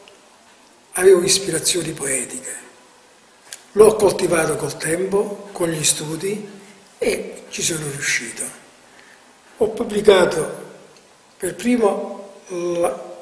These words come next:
la storia di Zapponeta nel settantacinque e poi nel duemilaquattro Zapponeta, poesie e canzoni della mia terra. Ho anche scritto alcuni testi per canzoni,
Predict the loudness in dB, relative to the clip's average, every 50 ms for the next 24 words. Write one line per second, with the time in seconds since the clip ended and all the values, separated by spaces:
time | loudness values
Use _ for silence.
0 | -20 -18 -12 -8 -4 -4 -2 0 0 0 0 -2 -2 -2 -2 -2 -2 -4 -8 -8
1 | -6 -4 -4 -2 -2 -4 -6 -6 -8 -12 -12 -8 -6 -6 -4 -2 -2 -2 -2 -4
2 | -6 -10 -12 -10 -10 -8 -6 -4 -4 -6 -6 -10 -14 -14 -12 -12 -12 -12 -14 -20
3 | -20 -20 -20 -20 -20 -20 -20 -20 -20 -20 -20 -20 _ _ _ _ _ _ _ _
4 | _ _ _ _ _ -20 -20 -20 _ _ _ _ _ 4 6 6 6 8 6 6
5 | 6 6 4 4 2 0 -2 -4 0 4 4 6 6 6 4 4 2 -2 -2 0
6 | 0 0 0 -2 -2 2 4 4 4 2 0 -6 -10 -12 -14 -16 -18 -20 -20 -20
7 | -20 -12 -2 2 4 4 6 8 8 10 10 8 8 4 0 2 4 4 6 6
8 | 6 4 2 2 2 0 0 0 0 -2 -4 -6 -6 -8 -8 -6 -6 -6 -4 -4
9 | -6 -6 -6 -8 -12 -12 -14 -16 -20 -20 -20 -20 -20 -16 -16 -16 -16 -16 -20 -20
10 | -20 -20 -20 -20 -20 -20 -20 -20 -14 -4 0 4 4 6 8 6 6 6 8 6
11 | 6 6 6 2 -2 -2 -2 -4 -4 -4 -6 -6 -2 0 0 0 0 -2 -8 -12
12 | -16 -18 -18 -20 -20 -20 -20 -20 -20 -20 -18 -10 -8 -8 -4 2 4 6 6 6
13 | 4 2 2 2 0 -2 -4 -4 -4 -4 -6 -8 -6 -8 -8 -8 -10 -12 -12 -12
14 | -14